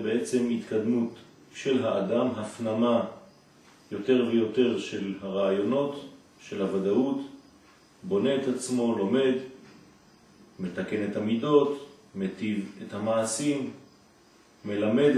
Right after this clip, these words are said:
את עצמו איך להתקשר יותר ויותר עד שהוא בא למעלה, למעלה רמה של זיכוך ותיקון. כן, הוא הופך להיות מוכשר, אה, ל-, ל-,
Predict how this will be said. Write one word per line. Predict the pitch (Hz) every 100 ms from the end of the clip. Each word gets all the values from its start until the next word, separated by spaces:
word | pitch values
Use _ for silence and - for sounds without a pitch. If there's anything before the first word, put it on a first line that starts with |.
| 123
את |
עצמו | 117 117 - 135 143
איך | 165 - - - -
להתקשר | 117 113 - - - 117 - 160 147 143 143 - -
יותר | 117 113 165 170 139
ויותר | 127 117 123 135 151 -
עד | 135
שהוא | - 120 120
בא | 110 135
למעלה, | 135 117 113 117 131 117 110 - - - _ _ _ -
למעלה | 104 104 104 107 123
רמה | 127 113 113 127 -
של | 127 120 98
זיכוך | 98 101 127 -
ותיקון. | 101 - - - - - _ - - - - - - - - -
כן, | - - -
הוא | -
הופך | - 147 151
להיות | 135 123 123
מוכשר, | 113 - - 143 170 180 - - - - _ _ _ _ - - - - - -
אה, | 113 113 117 113 117 -
ל-, | 113 113 113 113 - - - - - - - - - - - _ - - - -
ל-, | 107 104 104